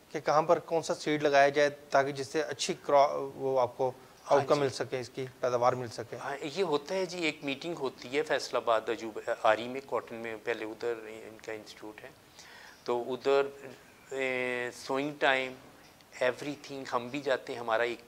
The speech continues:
Speaker 2: भी जाता है ऑफिसर, तो वो है कि मरकज़ी इलाका में कौन सी वैरायटी होनी चाहिए,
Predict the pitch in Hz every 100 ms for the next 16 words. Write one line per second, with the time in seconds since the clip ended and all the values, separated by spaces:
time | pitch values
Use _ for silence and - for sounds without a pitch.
0 | - 120 117 110 101 - 104 104 98 98
1 | 98 98 - - 113 113 101 110 117 -
2 | - - - - - 117 117 113 107 117
3 | 113 110 107 - 110 107 104 101 98 -
4 | - - 131 - 120 127 120 117 123 120
5 | 123 113 - 120 110 104 - 120 101 98
6 | - 101 98